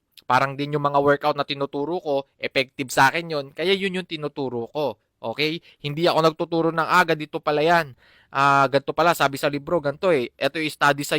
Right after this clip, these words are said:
U S eh. Ganito daw, dapat ang itlog daw, isa lang per day." Hindi eh. Hindi ganun eh. Ako, hindi ako ganun eh. Hindi ako naniniwala basta-basta eh. Hindi mo ako mapapaniwala kahit sino ka pa, kahit sobrang laki ng katawan mo, may sasabihin ka sa akin.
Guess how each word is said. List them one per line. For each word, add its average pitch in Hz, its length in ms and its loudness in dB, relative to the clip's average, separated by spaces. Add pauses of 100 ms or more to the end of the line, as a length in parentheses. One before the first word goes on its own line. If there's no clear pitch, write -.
U 147 160 -2
S - 160 -2
eh. 123 160 -2 (240)
Ganito 131 400 -6
daw, 160 240 2
dapat 127 400 0
ang 139 160 -2
itlog 127 320 -6
daw, 151 240 4
isa 135 160 -2
lang 143 160 0
per 120 240 -4
day." 160 240 -4 (760)
Hindi 139 400 -8
eh. - 20 -20 (220)
Hindi 127 240 -8
ganun 127 320 -2
eh. 107 160 -14
Ako, 135 320 -4
hindi 135 240 -6
ako 123 160 -2
ganun 131 320 -4
eh. 104 160 -12
Hindi 131 240 -2
ako 151 160 2
naniniwala 147 640 2
basta-basta 135 560 -2
eh. 123 160 -2
Hindi 123 160 -8
mo 170 160 2
ako 165 160 2
mapapaniwala 160 640 2
kahit 156 320 -2
sino 156 240 -2
ka 143 160 -2
pa, 175 80 2
kahit 156 240 -4
sobrang 151 240 0
laki 151 240 -2
ng 151 80 -6
katawan 139 320 0
mo, 147 160 -4
may 170 80 -12
sasabihin 143 400 -6
ka 135 80 -10
sa 135 160 -8
akin. 160 160 -10